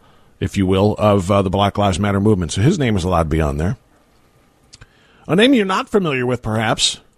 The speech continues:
but you should be, is allowed to be on helmets as well. The name of Alteria Woods. Do you know who Alteria Woods is? You remember that name? Probably not.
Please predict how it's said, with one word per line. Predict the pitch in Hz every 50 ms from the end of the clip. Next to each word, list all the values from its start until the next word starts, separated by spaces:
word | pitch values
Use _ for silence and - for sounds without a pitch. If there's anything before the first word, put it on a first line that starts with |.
| _ _ _ _ _ _ _ _ _ _ _ _ -
but | 131 113
you | 113 104
should | - - - 247 226 160
be, | 113 107 107 113 127 156 - - _
is | - 117 110 110
allowed | 117 120 120 123 123
to | 110 104
be | 120 123
on | 127 117 113 110 107 - - -
helmets | 95 107 113 117 123 120 - 120
as | 101 107
well. | 143 170 147 120 98
The | 98 117
name | 127 143 156 147
of | 110
Alteria | 123 120 117 113 - - - 190 185 180 165 147 135
Woods. | 127 147 170 147 80 - - -
Do | -
you | 117 131
know | 139
who | 143 131
Alteria | 120 117 - - - 170 156 143 139 127 120 107
Woods | 113 123 143 147 139 147
is? | 160 175 180 - - -
You | - 190 139 - - - - -
remember | - 135 147 190 185
that | 196 202
name? | - 180 - - -
Probably | - - 185 - -
not. | - 123 151